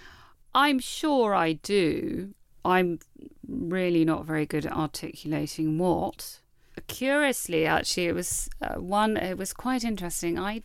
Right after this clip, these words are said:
did this whole series on our bathroom. I produced about twenty-five paintings, and some of them were huge.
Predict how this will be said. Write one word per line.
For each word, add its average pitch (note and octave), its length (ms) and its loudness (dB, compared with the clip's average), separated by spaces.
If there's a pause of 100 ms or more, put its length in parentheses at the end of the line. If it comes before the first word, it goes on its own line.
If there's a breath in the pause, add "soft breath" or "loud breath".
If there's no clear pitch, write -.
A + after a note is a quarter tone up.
did A#3+ 560 0 (260)
this - 460 0 (400)
whole B3 320 4
series D#3 1000 0 (520)
on F#3 200 4
our F#3 180 2
bathroom. F3+ 760 -2 (200)
I F3 140 -2
produced G#3 420 0
about - 280 2
twenty-five G#3 640 -2
paintings, D#3 680 -4
and D#3+ 60 -4
some C4 240 6
of A3 40 4
them G3 140 2
were F3+ 60 0
huge. - 840 0